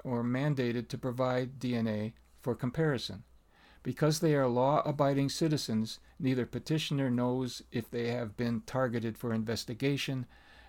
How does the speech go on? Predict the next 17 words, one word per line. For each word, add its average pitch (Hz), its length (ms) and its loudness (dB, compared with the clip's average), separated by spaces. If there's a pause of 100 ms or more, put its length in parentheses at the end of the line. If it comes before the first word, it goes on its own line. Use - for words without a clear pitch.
as 117 200 -2
a 127 80 0
result 117 540 -2 (100)
of 107 140 -8
the 107 80 -6
familial 123 540 -2
D 113 180 -2
N 113 100 0
A 110 140 -2
match, 110 500 -4 (380)
but 123 160 -4
they 127 140 2
harbor 135 420 0
great 127 300 0
concern 147 440 2
and 120 140 2
anxiety 113 720 0